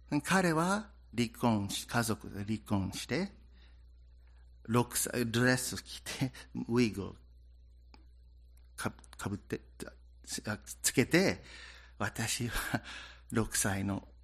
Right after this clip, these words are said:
女の子です。学校に行ってもいいですか？同じ、もし、もし六歳の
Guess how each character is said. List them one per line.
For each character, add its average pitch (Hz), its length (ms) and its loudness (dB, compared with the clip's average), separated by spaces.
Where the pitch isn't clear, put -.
女 101 220 -2
の 90 80 -4
子 - 120 -10
で - 80 -14
す。 - 300 -8
学 131 400 4
校 190 200 8
に 165 280 6
行 143 100 2
っ - 20 -20
て - 160 2
も 160 300 8
い 156 140 2
い - 20 -4
で 135 80 0
す - 100 2
か？ - 120 2
同 135 240 12
じ、 127 120 6
も 131 200 12
し、 123 120 4
も 127 140 12
し 123 140 6
六 117 180 4
歳 120 180 8
の 104 360 8